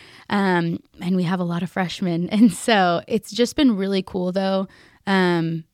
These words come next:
to watch them grow and to get to be a part of fostering that and kind of see them become their own people here on campus. But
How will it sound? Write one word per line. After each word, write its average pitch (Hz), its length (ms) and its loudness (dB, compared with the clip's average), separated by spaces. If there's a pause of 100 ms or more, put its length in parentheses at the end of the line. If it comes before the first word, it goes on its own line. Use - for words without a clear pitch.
(320)
to 214 120 0
watch 185 240 0
them 185 220 0
grow 170 640 0
and 185 400 -2
to 185 80 -4
get 175 200 -4
to 185 100 -8
be 180 160 -2
a 170 40 -4
part 175 360 -4
of 185 160 -6
fostering 190 720 -4
that 196 340 -2
and 175 400 -6
kind 175 220 -6
of 165 100 -6
see - 180 -6
them 175 220 -2
become 175 640 -4
their 180 280 -2
own 175 200 -4
people 180 380 -6
here 175 180 -6
on 170 160 -6
campus. 170 500 -8
But - 200 -8